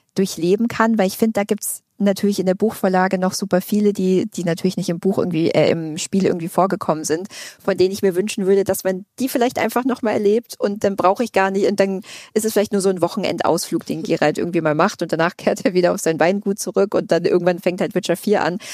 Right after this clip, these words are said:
Also persönlich will ich das gar nicht brauchen, dass Witcher drei und vier jetzt irgendwie noch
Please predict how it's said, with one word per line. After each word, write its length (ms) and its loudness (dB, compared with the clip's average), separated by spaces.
Also 180 0
persönlich 400 0
will 80 2
ich 60 -4
das 100 -2
gar 140 0
nicht 140 -6
brauchen, 360 0
dass 240 -2
Witcher 200 -2
drei 300 0
und 120 -4
vier 260 0
jetzt 200 -2
irgendwie 280 -4
noch 240 0